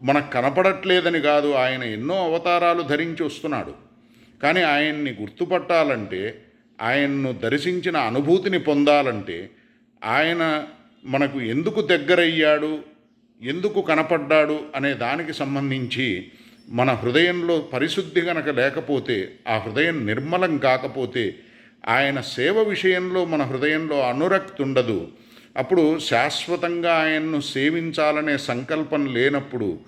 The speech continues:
మానసికంగా మనం భగవత్ సాక్షాత్కారం యొక్క విశిష్టతను, విలువను ఎలా తెలుసుకోగలుగుతాం?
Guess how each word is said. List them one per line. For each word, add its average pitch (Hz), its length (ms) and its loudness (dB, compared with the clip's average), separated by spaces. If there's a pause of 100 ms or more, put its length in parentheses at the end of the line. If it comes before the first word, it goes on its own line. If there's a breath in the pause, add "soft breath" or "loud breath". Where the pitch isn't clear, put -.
(440 loud breath)
మానసికంగా 160 1120 0 (180)
మనం 123 360 -4 (320)
భగవత్ 165 320 -4
సాక్షాత్కారం 143 1040 0
యొక్క 127 300 -4
విశిష్టతను, 139 800 -4
విలువను 131 420 0
ఎలా 117 260 2
తెలుసుకోగలుగుతాం? 113 880 -2